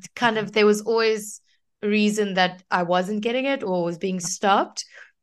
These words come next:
And I look now and I think, "Oh, thank God, actually, I didn't get it when I was so much younger, because I don't care that I have them now." It's like, "Maybe I'll do it when I'm older,"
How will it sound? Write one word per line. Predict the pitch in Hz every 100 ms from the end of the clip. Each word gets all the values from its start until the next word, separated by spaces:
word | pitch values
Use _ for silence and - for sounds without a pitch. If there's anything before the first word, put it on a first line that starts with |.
| _ _ _ -
And | 196 196 190
I | 202
look | 202 214 202
now | 190 185
and | 180
I | 175
think, | - 185 -
"Oh, | 190
thank | 190 180
God, | - 175 202 175
actually, | - 180 - 185
I | 170
didn't | 170 202 185 175
get | 196 214
it | 196 185 185
when | 180
I | 175
was | 170 -
so | 180
much | 175 -
younger, | 202 233 233
because | 208 185 - 196 185 - - - - _ 208
I | 214
don't | 208 190
care | - 233 240
that | 233
I | 196 180
have | 185 185
them | 185 175
now." | 170 175 170
It's | 170
like, | 175 180
"Maybe | 185 185 190
I'll | 185
do | 180 190
it | 180
when | 180
I'm | 175 190
older," | 196 190 190 180 175 170